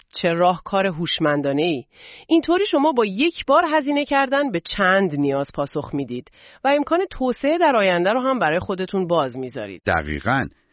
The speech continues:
Speaker 2: اینطوری هزینه‌های جاری و خرید به شدت کنترل می‌شه.
Speaker 1: سطح بالا در بوفهٔ صبحانه اصلاً به معنای خرید مخازن بزرگتر و بونماری‌های عظیم نیست. فرمول برنده شامل این موارد می‌شه.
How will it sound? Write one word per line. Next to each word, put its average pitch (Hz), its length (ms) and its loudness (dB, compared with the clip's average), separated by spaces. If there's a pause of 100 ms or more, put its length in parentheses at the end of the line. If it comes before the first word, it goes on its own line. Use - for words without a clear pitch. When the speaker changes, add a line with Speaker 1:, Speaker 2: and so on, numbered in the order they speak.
(200)
Speaker 2:
اینطوری 127 360 2
هزینه‌های 143 680 0
جاری 120 440 2
و 135 80 2
خرید 123 440 -2
به 123 100 0
شدت 127 460 -2
کنترل 78 420 -6
می‌شه. - 280 -12
Speaker 1:
سطح 170 180 -8
بالا 175 400 -2
در 190 200 -2
بوفهٔ 180 360 -8
صبحانه 190 640 -6
اصلاً 196 460 -4
به 175 80 -4
معنای 165 360 -4
خرید 175 460 -4
مخازن 160 640 -4
بزرگتر 233 580 -2
و 175 100 -2
بونماری‌های 165 760 -4
عظیم 175 420 -2
نیست. 175 400 -4 (340)
فرمول 269 500 2
برنده 220 480 0
شامل 202 440 0
این 165 180 -2
موارد 143 480 -4
می‌شه. 143 340 -8